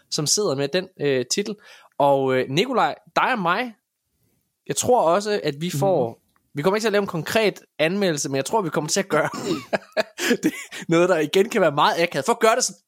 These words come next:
Speaker 1: skidt for Jakob som overhovedet muligt, så tænker jeg, at vi to, vi får det spillet også. Jeg beder om to koder til Xbox
Speaker 2: Mhm.
Speaker 1: selvfølgelig, fordi, hey,
Speaker 2: Fordi
Speaker 1: <laughs> vi er nogle
Speaker 2: ja,
Speaker 1: fucking shells,
Speaker 2: selvfølgelig.
Speaker 1: åbenbart. Øh, og du nægter at spille på PlayStation.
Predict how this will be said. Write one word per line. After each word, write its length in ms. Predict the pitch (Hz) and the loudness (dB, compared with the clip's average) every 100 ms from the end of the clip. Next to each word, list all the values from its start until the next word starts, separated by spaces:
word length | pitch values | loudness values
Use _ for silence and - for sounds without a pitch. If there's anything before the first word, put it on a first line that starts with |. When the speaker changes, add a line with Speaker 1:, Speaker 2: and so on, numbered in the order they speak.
| _ _ - | _ _ 2
Speaker 1:
skidt 380 | - - 277 - - _ _ _ _ - | 2 2 -2 -6 -10 _ _ _ _ -2
for 60 | 180 | 0
Jakob 380 | 160 160 170 | 2 0 -2
som 100 | 156 | -6
overhovedet 260 | 139 143 139 | -2 0 0
muligt, 320 | 107 104 123 _ - - | -4 -8 -10 _ -20 -10
så 80 | - | -4
tænker 280 | 180 214 214 | 0 0 0
jeg, 80 | 180 | -2
at 80 | 175 | -2
vi 80 | 240 | -2
to, 400 | - 208 175 - _ _ _ - | 0 0 0 -6 _ _ _ -8
vi 120 | 156 | -4
får 120 | 185 | -2
det 120 | 165 | -2
spillet 400 | - - 165 165 | -2 0 0 0
også. 120 | 107 - | -2 -4
Jeg 80 | 139 | -2
beder 120 | 196 | 0
om 100 | 165 | 0
to 160 | - 190 | 0 -2
koder 380 | - 143 160 170 | 0 0 0 0
til 120 | - 170 190 | -2 -2 -2
Xbox 240 | - 160 | 0 -2
Speaker 2:
Mhm. 60 | 143 | -2
Speaker 1:
selvfølgelig, 480 | 143 170 180 202 190 | -4 0 0 -2 -4
fordi, 220 | 123 107 - | -6 -6 -4
hey, 160 | 135 - - - - - | -4 -6 -16 -18 -14 -2
Speaker 2:
Fordi 240 | - - - 640 571 - | -2 -2 -6 -8 -10 -14
Speaker 1:
<laughs> 280 | - 160 | -16 -6
vi 80 | 131 | -2
er 40 | 123 | -2
nogle 60 | |
Speaker 2:
ja, 60 | 135 - | -2 -2
Speaker 1:
fucking 180 | 143 123 | -2 -4
shells, 320 | - 156 151 | -2 0 0
Speaker 2:
selvfølgelig. 140 | 151 135 | 0 -2
Speaker 1:
åbenbart. 380 | 120 123 110 - - - - - - | -2 -4 -4 -8 -20 -18 -18 -8 -2
Øh, 480 | 131 127 120 117 113 | 2 2 2 2 0
og 120 | - | -2
du 80 | 135 | -2
nægter 340 | 139 139 117 | -2 0 -2
at 120 | 107 | -2
spille 240 | - 127 127 | -4 -6 -4
på 120 | 123 110 | -6 -4
PlayStation. 500 | 139 135 135 - | -4 -2 -4 -6